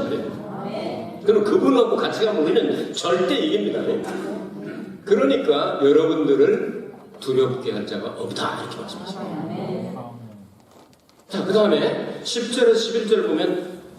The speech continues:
아주 구체적으로 더 이야기 말씀하십니다. "두려워 말라, 놀라지 말라." 이렇게 말씀합니다. 두려워하지도 말고 놀라지도 말라는 겁니다. 선민을 포로에서 구원해 주시리라는 약속의 말씀이죠. 포로에서 돌아오게 되니까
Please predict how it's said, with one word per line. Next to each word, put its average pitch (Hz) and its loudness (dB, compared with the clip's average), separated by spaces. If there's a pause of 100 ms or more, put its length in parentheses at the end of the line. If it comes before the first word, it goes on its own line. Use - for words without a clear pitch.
(100)
아주 202 0
구체적으로 202 4
더 185 2
이야기 143 0
말씀하십니다. 131 -2
"두려워 190 6
말라, 123 2
놀라지 127 0
말라." - -6
이렇게 131 -8
말씀합니다. - -10 (960)
두려워하지도 202 4
말고 - -2
놀라지도 143 0
말라는 - -4
겁니다. - -14 (1500)
선민을 226 2
포로에서 208 4
구원해 196 6
주시리라는 180 -2
약속의 214 2
말씀이죠. 175 -2
포로에서 220 4 (640)
돌아오게 - 4
되니까 - -4